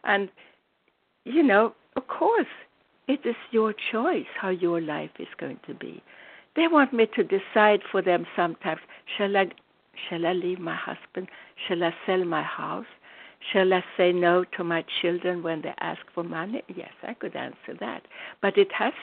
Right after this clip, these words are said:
to be your choice. It has to be you, you, you. You will become a very weak person if you don't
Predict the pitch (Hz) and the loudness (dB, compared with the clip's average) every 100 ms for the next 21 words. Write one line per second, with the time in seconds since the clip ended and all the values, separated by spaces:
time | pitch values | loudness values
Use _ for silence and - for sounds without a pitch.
0 | - 233 170 175 180 _ _ _ - 175 | -4 -4 -2 -4 -6 _ _ _ -6 -4
1 | 175 - - - 285 349 107 - - _ | -4 -6 -8 -6 -4 -4 -8 -16 -20 _
2 | - 214 - 208 208 - 247 196 190 196 | -6 -4 0 -2 -2 -6 -8 -4 -4 -4
3 | - _ _ - 220 302 277 - 175 180 | -8 _ _ -8 -4 -4 -4 -8 -10 -6
4 | 214 202 190 196 277 262 147 - _ _ | -6 -6 -8 -4 -4 -4 -6 -16 _ _
5 | _ _ _ _ - 294 311 269 262 - | _ _ _ _ -2 0 0 0 -2 0
6 | 226 214 196 185 190 208 226 226 202 196 | -2 0 -2 0 0 0 0 0 2 2
7 | 196 - - 233 302 - - - - _ | 0 -10 -10 -6 -6 -8 -14 -14 -16 _
8 | _ _ _ _ _ 202 - - 214 190 | _ _ _ _ _ -4 -4 -6 -4 -2
9 | 190 180 | 0 0